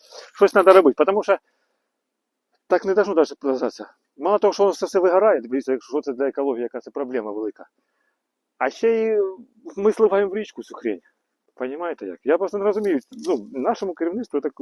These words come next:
розумію, взагалі на нас, на всіх, на, на екологію. Ото, ось зараз біліється, ото вдалеке біліється. Ми просто туди не можемо підійти, тому що у нас реально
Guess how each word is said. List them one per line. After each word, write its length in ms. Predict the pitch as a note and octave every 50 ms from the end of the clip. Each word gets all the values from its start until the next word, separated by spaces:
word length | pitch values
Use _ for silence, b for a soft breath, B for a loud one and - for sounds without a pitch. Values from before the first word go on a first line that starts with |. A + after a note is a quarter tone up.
| C3+ C#3 C3+ B2+ B2 A#2+ C3 C3
розумію, 420 | C3 C3 C#3+ E3 E3+ D3 C3 D3 -
взагалі 260 | - - A#2+ G2 G2
на 60 | A2 A2
нас, 260 | A#2 B2 A2+ - -
на 60 | A#2
всіх, 400 | G2+ - - A2+ - - _ _ _ _
на, 180 | B2+ B2+ C3 C3
на 100 | C#3+ C#3+
екологію. 420 | - C3 B2 F#3+ D3+ A#2 A2+ A2 - _ _ _ _ _ _ _ _ _ _ _ _ _ _
Ото, 400 | - C#3 C3+ - A3+ B3+ A#3+ F#3 - _ _ _ _ _ _ _ _ _ _ _ _ _ _
ось 120 | - B2+
зараз 140 | - C#3+ A2+
біліється, 520 | A2 C#3+ D3 C3+ A#2+ G#2+ F#2+ - - F2+ - _ _ _ _ _ _ _
ото 200 | - A#2 - A2+
вдалеке 320 | G2+ A#2+ B2 A#2+ - A#2
біліється. 360 | G2 A2+ A2 G#2+ G2 - -
Ми 60 | A2+ C3
просто 180 | D#3+ - E3
туди 60 | E3+
не 60 | E3+ F#3+
можемо 200 | F#3 D#3 D3 A#2+
підійти, 300 | C#3+ C#3 D#3+ - B2 G#2
тому 300 | - G#2+ - C3+ C#3 -
що 100 | - C#3+
у 20 |
нас 120 | C#3 -
реально 340 | B2+ C#3+ D3 C#3 C3 C3 B2+